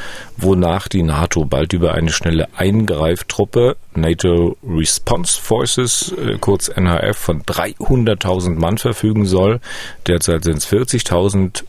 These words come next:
Stimmt so nicht, kann ich schon mal kurz sagen. Wir wollen erklären, was die nato-Beschlüsse wirklich bedeuten.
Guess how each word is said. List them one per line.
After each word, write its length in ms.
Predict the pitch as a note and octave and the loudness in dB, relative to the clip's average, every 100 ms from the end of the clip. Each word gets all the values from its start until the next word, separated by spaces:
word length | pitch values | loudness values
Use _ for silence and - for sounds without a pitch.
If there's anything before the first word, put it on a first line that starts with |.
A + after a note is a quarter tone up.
| - | -6
Stimmt 420 | - - A2 C#3 | -4 2 2 2
so 160 | - C3 | 2 2
nicht, 240 | C3 B2+ | 2 -2
kann 160 | - G#2+ | -2 0
ich 140 | F#2+ | 0
schon 140 | - F#2+ | 0 0
mal 100 | F#2 | 0
kurz 240 | F#2 E2 | 0 0
sagen. 480 | E2 D#2 F#2 G2 F2 | 0 0 2 0 2
Wir 240 | E2+ D#2 | -2 0
wollen 240 | E2 D#2+ D#2 | 0 0 0
erklären, 460 | D2+ - D#2+ D#2+ | -4 0 0 0
was 120 | D#2 | -2
die 140 | - D#2 | -2 -2
nato-Beschlüsse 880 | D2 D2+ D#2 D2+ D2 - - D2+ C#2 | 0 0 -2 -2 -4 -2 -2 -2 2
wirklich 400 | F2 A2 C#2+ - | 2 2 -4 -6
bedeuten. 520 | - C2+ B1+ - - | -6 -4 -4 -6 -10